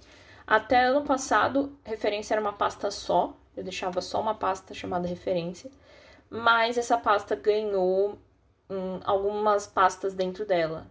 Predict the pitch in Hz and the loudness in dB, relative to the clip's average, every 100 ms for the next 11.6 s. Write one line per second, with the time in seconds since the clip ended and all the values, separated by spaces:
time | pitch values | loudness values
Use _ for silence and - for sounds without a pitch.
0 | - 170 175 180 - 190 - - - - | -8 -4 -2 -2 -2 -8 -4 -6 -6 -12
1 | 175 196 214 220 208 208 196 190 190 175 | -8 0 0 0 -2 -4 -4 -4 -2 -2
2 | 180 175 185 214 269 262 240 - - 185 | -2 -4 -2 2 2 2 0 -6 -6 -6
3 | 180 180 165 - 190 - 196 220 220 196 | -2 -4 -6 -10 -8 0 4 4 4 2
4 | 180 170 175 - - _ 220 240 185 - | 0 0 -4 -16 -20 _ -16 -8 -8 -6
5 | 180 180 180 170 - - 170 196 214 196 | -4 -2 -2 -2 -4 0 2 2 2 0
6 | - - 202 - - _ - 202 202 190 | -4 -10 -10 -12 -20 _ -6 0 2 2
7 | 185 180 185 185 185 - 175 170 180 - | 0 -2 -2 -4 -4 -4 -4 -4 -8 -10
8 | 160 - 170 190 214 202 196 - 190 190 | -10 -2 4 6 6 2 -2 -8 -4 -4
9 | 202 196 - - - 175 175 202 202 180 | -4 -8 -10 -16 -10 -2 0 2 2 0
10 | 175 180 180 180 190 202 202 202 202 208 | -2 -6 -2 0 0 0 -2 -2 -4 -6
11 | - 196 190 190 196 196 | -6 -2 -2 0 -2 -2